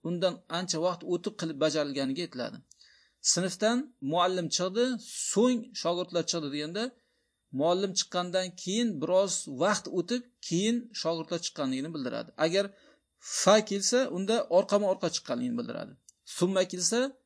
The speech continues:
o'rtada taroxiy vaqt o'tganligini bildiradi. Mata jita ilal madrasati. Mata ism istifhom mabniun ala sukun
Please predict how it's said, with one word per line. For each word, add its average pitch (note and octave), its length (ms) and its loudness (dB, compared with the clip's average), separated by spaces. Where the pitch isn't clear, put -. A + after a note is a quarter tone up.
o'rtada F3 380 0
taroxiy D#3 440 -2
vaqt E3+ 300 -2
o'tganligini C#3 480 -4
bildiradi. A2+ 380 -10
Mata F3+ 260 2
jita G#3+ 340 -4
ilal F3+ 220 -2
madrasati. C3+ 640 -4
Mata F3 360 2
ism E3 220 4
istifhom D#3+ 440 -2
mabniun D#3+ 360 0
ala D3 180 -2
sukun E3 440 -2